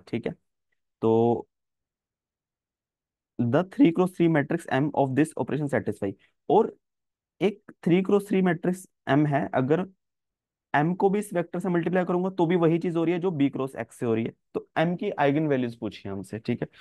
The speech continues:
तो सबसे पहले तो हम देखें कि क्या ऑपरेशन कर रहा है एल एक्स, ठीक है। तो हमें चाहिए B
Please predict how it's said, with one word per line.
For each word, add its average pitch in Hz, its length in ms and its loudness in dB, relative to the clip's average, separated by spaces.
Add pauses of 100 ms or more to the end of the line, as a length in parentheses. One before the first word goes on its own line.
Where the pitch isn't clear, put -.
(240)
तो 151 80 2
सबसे 160 280 0
पहले 170 200 4
तो 175 60 2
हम 165 100 4
देखें 165 260 4
कि 185 180 0 (1400)
क्या 160 120 6
ऑपरेशन 123 460 2
कर 110 120 2
रहा 98 120 0
है 98 80 0
एल 87 120 -4
एक्स, - 200 -14
ठीक - 160 -6
है। - 80 -8 (340)
तो 139 60 2
हमें 139 100 4
चाहिए 151 240 6 (120)
B 139 180 8